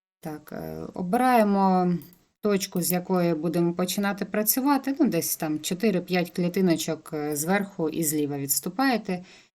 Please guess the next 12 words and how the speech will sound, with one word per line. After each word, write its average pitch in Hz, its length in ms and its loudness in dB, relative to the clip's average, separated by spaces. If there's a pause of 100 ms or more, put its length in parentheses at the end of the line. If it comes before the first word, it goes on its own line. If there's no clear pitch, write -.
(200)
І 294 140 2
далі 196 680 4 (640)
проходимо 185 720 2
ось 226 160 2
такий 190 480 -2
алгоритм. 156 840 -2 (1400)
Так, 147 200 -16 (100)
т-, - 160 -18 (160)
три 180 260 0
вправо, 226 720 0 (1800)
сім 156 520 -6
вниз, 202 600 -2